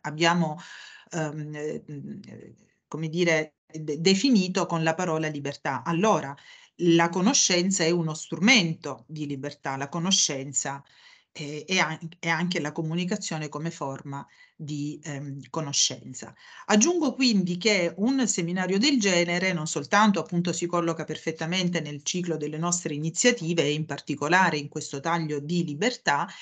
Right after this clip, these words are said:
è pienamente in linea anche con i tentativi davvero frequentissimi, voglio dirglielo, eh, dottoressa De Nicola, che noi facciamo non soltanto nei no-, nei nostri seminari, ma nelle nostre aule, eh, aule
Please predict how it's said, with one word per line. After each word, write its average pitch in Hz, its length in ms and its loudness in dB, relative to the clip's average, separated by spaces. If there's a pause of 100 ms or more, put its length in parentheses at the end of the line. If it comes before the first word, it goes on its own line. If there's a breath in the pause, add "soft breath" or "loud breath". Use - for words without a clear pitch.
(160 loud breath)
è 370 240 6
pienamente 214 600 4
in 320 120 2
linea 196 340 6
anche 180 320 2
con 180 160 -2
i 180 100 -2
tentativi 185 680 2
davvero 185 380 4
frequentissimi, 175 800 0
voglio 170 440 2
dirglielo, 170 640 0
eh, 165 140 -4
dottoressa 165 460 -2
De 160 100 -2
Nicola, 165 420 0
che 160 100 -8
noi 214 220 2
facciamo 170 580 0
non 151 140 -8
soltanto 208 520 2
nei 160 120 -2
no-, 170 180 -4
nei 175 200 2
nostri 196 460 0
seminari, 185 580 4
ma 156 100 -2
nelle 196 240 2
nostre 180 440 0
aule, 160 580 4
eh, - 40 0
aule 156 520 -2